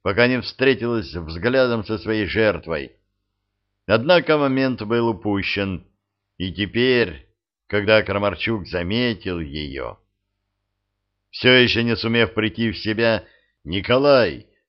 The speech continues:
в каком-то немыслимом прыжке отпрянул в сторону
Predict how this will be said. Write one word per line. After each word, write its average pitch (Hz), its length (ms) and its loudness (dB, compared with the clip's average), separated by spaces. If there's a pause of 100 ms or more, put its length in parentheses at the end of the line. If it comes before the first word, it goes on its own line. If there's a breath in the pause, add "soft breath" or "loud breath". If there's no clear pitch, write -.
в - 20 -20
каком-то 123 680 2
немыслимом 117 880 0
прыжке 104 920 -2 (480)
отпрянул 117 800 0
в - 60 -12
сторону 120 640 2